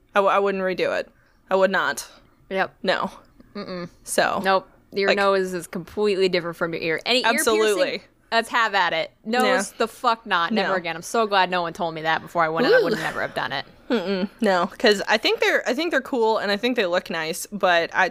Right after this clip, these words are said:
Speaker 1: um, nope, mm-mm, nope. I am
Speaker 2: No.
Speaker 1: content with what I have, and if it ever grows back, I just, it, no, too bad, missed
Speaker 2: Too
Speaker 1: opportunity.
Speaker 2: bad. <laughs> Too bad, so sad. Yeah.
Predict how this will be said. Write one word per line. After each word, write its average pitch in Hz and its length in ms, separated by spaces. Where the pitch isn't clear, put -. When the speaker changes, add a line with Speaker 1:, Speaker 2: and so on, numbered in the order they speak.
Speaker 1:
um, 170 240
nope, 175 260
mm-mm, 247 400
nope. 220 360
I 180 180
am 202 120
Speaker 2:
No. 180 100
Speaker 1:
content 226 400
with 233 120
what 247 140
I 254 80
have, 262 300
and 226 100
if - 140
it 190 60
ever 208 140
grows 202 280
back, 208 280
I 180 200
just, 180 240
it, 151 280
no, 156 140
too 214 240
bad, 269 400
missed 202 200
Speaker 2:
Too 247 40
Speaker 1:
opportunity. 302 720
Speaker 2:
bad. - 140
<laughs> - 40
Too 440 220
bad, 277 260
so 294 220
sad. 285 440
Yeah. 185 360